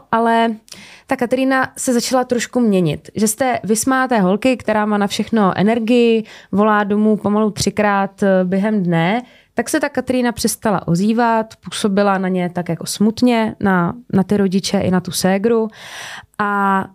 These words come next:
je to vaše máma, takže vaše máma pozná, když se něco děje, i když se budete snažit to ututlat, to si pamatujte, všechno poznají.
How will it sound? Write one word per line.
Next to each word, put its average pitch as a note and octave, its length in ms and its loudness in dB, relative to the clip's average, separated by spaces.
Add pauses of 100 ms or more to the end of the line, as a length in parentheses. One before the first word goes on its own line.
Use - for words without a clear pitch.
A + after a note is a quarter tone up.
(140)
je A3 80 0
to A3+ 80 0
vaše A3 200 0
máma, F#3 440 2
takže F3 240 0
vaše F3+ 220 0
máma F#3 260 2
pozná, E3+ 440 0
když D#3 200 -4
se F3 120 -8
něco D#3+ 240 -2
děje, D#3+ 340 2
i - 40 -4
když E3+ 180 0
se - 120 -2
budete E3 280 2
snažit E3 360 2
to - 120 -4
ututlat, E3+ 460 -4
to - 60 -14
si - 220 -4
pamatujte, D#3+ 500 0
všechno F3+ 340 -2
poznají. F3+ 500 0